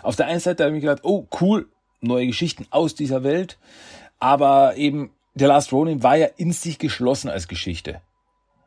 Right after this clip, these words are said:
Aber auch schon damals, äh, wenn ihr euch an die Besprechung damals mit, äh, Pascal erinnert, da haben wir auch gesagt, hm, ein paar Löcher sind da noch,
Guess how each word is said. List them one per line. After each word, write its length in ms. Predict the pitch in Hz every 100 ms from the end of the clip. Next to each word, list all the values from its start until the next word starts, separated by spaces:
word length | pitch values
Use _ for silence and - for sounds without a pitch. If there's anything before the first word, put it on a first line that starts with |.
| _ -
Aber 320 | - 175 196
auch 120 | 156
schon 280 | - 165 156
damals, 760 | - 123 170 127 87 90 - - -
äh, 300 | 123 123 123
wenn 320 | 113 135 147 -
ihr 320 | 156 143 120
euch 420 | 127 131 - - -
an 240 | 117 117
die 340 | 110 110 107 98 - - - -
Besprechung 500 | 120 - 139 123 131
damals 460 | 104 110 107 92 -
mit, 340 | 104 98 87
äh, 280 | - 85 90
Pascal 400 | 110 107 127 123
erinnert, 600 | 110 113 101 107 113 -
da 80 | 101
haben 160 | 123
wir 100 | 123
auch 100 | 123
gesagt, 280 | - 120 117
hm, 300 | 190 247 190 127
ein 120 | 151
paar 280 | - 165 151
Löcher 800 | 110 113 104 113 135 - 185
sind 380 | 165 - 247 262
da 120 | 131
noch, 640 | 107 101 95 98 - 82